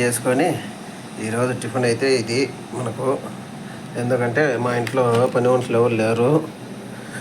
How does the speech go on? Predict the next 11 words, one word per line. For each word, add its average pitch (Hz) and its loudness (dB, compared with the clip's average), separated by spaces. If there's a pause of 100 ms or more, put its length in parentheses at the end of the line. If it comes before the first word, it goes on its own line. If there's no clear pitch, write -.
(300)
కాబట్టి 127 2
మా 127 0
ఇంట్లో 127 -2
టిఫిన్ 139 0
గిఫిన్ 151 4 (120)
ఏమి 139 0
వేయరు. 139 2 (880)
ఏ 127 -4
పూటకు 139 -6 (280)
అది 127 -2
దొరికితే 127 0